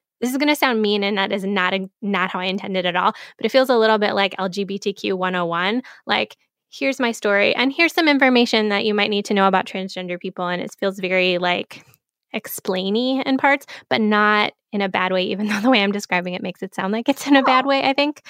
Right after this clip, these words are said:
Speaker 1: Um, I really, I really have enjoyed it, and I feel like I have learned just kind of a lot of things that I,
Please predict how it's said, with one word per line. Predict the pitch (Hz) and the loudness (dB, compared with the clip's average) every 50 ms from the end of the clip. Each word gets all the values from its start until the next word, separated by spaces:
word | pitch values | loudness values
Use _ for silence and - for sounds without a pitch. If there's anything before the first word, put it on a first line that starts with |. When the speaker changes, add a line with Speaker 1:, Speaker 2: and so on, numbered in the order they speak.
| - - - - - - | -20 -20 -20 -18 -8 -2
Speaker 1:
Um, | 226 220 220 214 220 - | 0 0 2 2 0 2
I | 240 | 2
really, | 226 226 226 220 214 208 208 214 220 - _ _ _ _ _ _ _ 330 339 _ _ _ _ _ _ _ _ - - _ _ - | 2 4 4 4 4 4 2 2 0 -2 _ _ _ _ _ _ _ -20 -20 _ _ _ _ _ _ _ _ -14 -14 _ _ 0
I | 254 254 | 2 4
really | 269 277 277 269 311 | 4 6 6 6 6
have | 311 254 254 | 6 4 6
enjoyed | 247 220 220 180 196 185 185 190 190 196 - | 4 4 4 4 2 4 4 4 2 2 0
it, | - 214 - - | -2 -2 -2 0
and | - 208 202 | -2 0 0
I | 202 208 | 0 -2
feel | 208 - 214 208 | 0 0 2 2
like | 208 208 - | 2 2 2
I | 107 214 | 0 0
have | 226 208 196 | 0 0 0
learned | 190 180 190 190 190 190 190 196 180 190 | 0 0 0 2 2 0 0 -2 -4 -2
just | - 202 208 - | -2 -2 -4 -2
kind | - - 208 202 | -2 -2 0 0
of | 208 202 - - | 0 -2 -2 -2
a | - 196 | -2 0
lot | 180 185 185 180 185 185 | 2 2 2 2 2 2
of | - 196 202 - | 0 -4 -4 -4
things | 202 190 196 208 - | -6 -4 -4 -4 -4
that | 202 185 180 | -2 -2 0
I, | 180 190 220 | 0 -2 -2